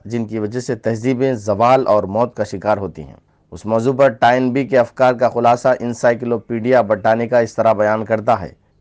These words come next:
"تہذیبیں اس وقت انتشار کا شکار ہو جاتی ہیں جب اس کے قائدین مسائل کا تخلیقیت کے سام-، سامنا کرنا چھوڑ دیتے ہیں اور اس کے بعد تہذیبیں ڈوبنے لگتی ہیں، قوم پرستی کے سبب،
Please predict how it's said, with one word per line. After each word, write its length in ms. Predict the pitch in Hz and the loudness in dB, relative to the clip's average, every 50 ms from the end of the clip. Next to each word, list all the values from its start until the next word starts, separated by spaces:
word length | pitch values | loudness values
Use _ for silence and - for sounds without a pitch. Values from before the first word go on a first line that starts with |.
| _ _ _ | _ _ _
"تہذیبیں 440 | 117 123 131 120 139 160 156 165 165 | 2 2 2 2 2 2 2 2 2
اس 180 | 151 139 - | 0 0 0
وقت 180 | 151 143 - 131 | -2 -2 -2 -4
انتشار 420 | 127 123 110 127 120 - 143 143 | -6 -2 -2 -2 2 2 2 2
کا 120 | 139 131 135 | 2 0 -2
شکار 340 | 131 135 120 120 127 123 | -2 -2 0 2 2 2
ہو 100 | 123 117 | 2 2
جاتی 300 | 110 113 120 120 113 139 | 2 2 2 2 0 -2
ہیں 200 | 131 107 87 - - _ _ _ _ _ _ _ | -4 -4 -6 -8 -12 _ _ _ _ _ _ _
جب 180 | 101 123 131 127 | 0 0 2 2
اس 140 | 123 - | 0 -4
کے 100 | _ 131 | _ -6
قائدین 460 | 120 - - 117 117 117 117 135 135 131 | -4 0 2 2 2 2 2 0 -2 -2
مسائل 480 | 123 113 113 - - 110 117 127 135 | -2 -4 -2 0 2 2 2 2 0
کا 160 | 123 117 123 | 0 -2 -2
تخلیقیت 800 | 117 - - 110 - - 113 120 117 - - 131 131 131 120 - | -2 -2 -4 -6 -6 -4 -6 -6 -6 -6 -4 -2 -2 -2 -4 -4
کے 100 | - 120 | -8 -8
سام-، 320 | 110 - 113 107 107 107 92 _ _ _ _ _ _ - | -4 -4 -4 -4 -4 -6 -8 _ _ _ _ _ _ -2
سامنا 340 | 113 107 110 113 120 120 | -2 -2 0 0 0 0
کرنا 280 | 113 110 110 107 107 104 | 0 0 -4 -2 -2 -4
چھوڑ 240 | 101 - 135 127 120 | -2 0 -2 0 0
دیتے 260 | 98 85 71 - 85 | -2 -6 -10 -10 -12
ہیں 160 | 85 78 76 - _ _ _ _ _ _ | -12 -12 -12 -16 _ _ _ _ _ _
اور 180 | - 110 123 120 | 0 0 0 0
اس 120 | 120 - | -2 -4
کے 120 | - 123 | -4 0
بعد 160 | 113 117 120 110 | 2 2 2 0
تہذیبیں 580 | - - 110 113 104 117 123 120 117 127 123 | 0 -2 -2 -2 -2 -2 -4 -2 0 -2 -2
ڈوبنے 400 | 113 95 95 120 127 123 135 127 | -2 -2 -2 -4 -2 0 0 0
لگتی 340 | 110 104 92 85 - 85 87 | 0 -2 -4 -6 -10 -12 -12
ہیں، 140 | 90 85 - - _ _ _ _ _ _ _ _ | -12 -12 -12 -16 _ _ _ _ _ _ _ _
قوم 280 | 113 127 135 131 123 | 2 2 4 2 2
پرستی 360 | 117 123 123 123 - - 139 | 0 0 0 -2 -4 -4 -4
کے 140 | 123 120 131 | -2 -2 -4
سبب، 320 | 117 127 113 117 127 127 | -4 -2 0 0 0 0